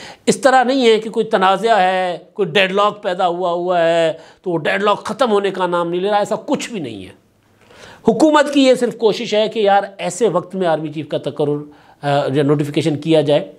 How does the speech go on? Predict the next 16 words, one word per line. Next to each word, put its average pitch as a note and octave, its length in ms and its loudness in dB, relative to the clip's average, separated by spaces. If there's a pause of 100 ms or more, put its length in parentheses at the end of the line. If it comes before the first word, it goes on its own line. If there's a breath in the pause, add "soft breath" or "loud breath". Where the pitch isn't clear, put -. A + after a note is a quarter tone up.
(320 loud breath)
ताकि, F#3+ 360 2 (200)
उम, D3 140 -14 (340)
उस - 300 -8 (140)
कम C#4+ 140 6
अज़ D4+ 200 2
कम B3+ 180 4 (120)
टाइम G#3 240 2
मिले G3 220 2
इमरान E3+ 260 0
खान E3 220 -4
साहब D3+ 280 -2
को D#3+ 120 -8
उसको E3 260 -6
मुतनाज़ा D3+ 480 0
बनाने B2+ 400 -4
का। - 140 -20